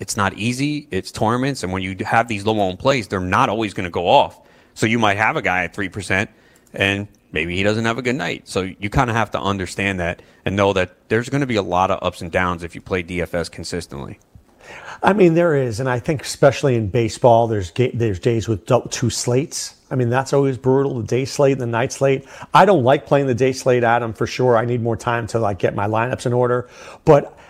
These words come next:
Speaker 2: I, I, I think that the, I wanna concentrate this year on being as contrarian as possible.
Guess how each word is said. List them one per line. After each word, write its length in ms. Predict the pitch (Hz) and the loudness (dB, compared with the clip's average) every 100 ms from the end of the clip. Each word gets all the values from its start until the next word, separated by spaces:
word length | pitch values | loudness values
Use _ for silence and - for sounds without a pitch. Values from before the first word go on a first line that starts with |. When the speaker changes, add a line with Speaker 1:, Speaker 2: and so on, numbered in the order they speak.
| - | -8
Speaker 2:
I, 100 | - | -4
I, 340 | 156 160 - 185 | 0 2 4 2
I 40 | |
think 280 | 175 208 208 | 2 0 4
that 180 | 147 120 | 4 4
the, 140 | - | 2
I 100 | 175 | 4
wanna 280 | 214 220 180 | 4 4 2
concentrate 680 | - 143 131 135 - 127 117 | 2 0 0 -2 2 2 4
this 240 | 120 - | 0 0
year 220 | 120 117 | 0 2
on 180 | 120 113 | 0 0
being 300 | 107 120 110 | 0 0 0
as 100 | 107 | -6
contrarian 800 | - 110 104 - 127 123 120 113 | -6 -6 -4 2 4 4 0 -2
as 140 | 107 - | -6 -6
possible. 720 | - 104 98 104 104 101 | -2 0 -2 -4 -2 -4